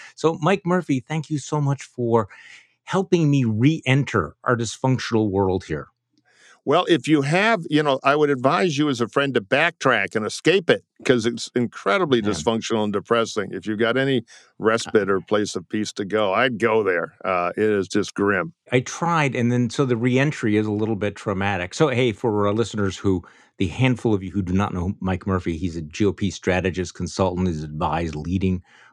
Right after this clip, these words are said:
Speaker 1: Republican politicians, including John McCain, Arnold Schwarzenegger, Mitt Romney,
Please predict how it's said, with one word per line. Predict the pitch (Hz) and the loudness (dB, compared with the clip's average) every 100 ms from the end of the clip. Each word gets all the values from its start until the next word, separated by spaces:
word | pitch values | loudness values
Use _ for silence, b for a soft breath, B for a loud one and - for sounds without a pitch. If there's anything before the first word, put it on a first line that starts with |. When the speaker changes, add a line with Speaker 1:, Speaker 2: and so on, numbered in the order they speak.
| - | -8
Speaker 1:
Republican | 95 - 101 104 98 92 | -4 -2 0 0 0 -2
politicians, | - 90 90 - 85 95 85 | -2 -2 -2 -4 -4 -4 -4
including | 87 98 85 | -2 0 0
John | 95 87 | -2 -2
McCain, | 82 80 - 87 92 90 | -2 -6 -6 -2 -2 -2
Arnold | 101 90 87 | -2 -4 -6
Schwarzenegger, | - 82 - 87 82 85 | -8 -10 -6 -4 -2 -2
Mitt | 78 87 | -4 -6
Romney, | 90 87 90 | -6 -4 -4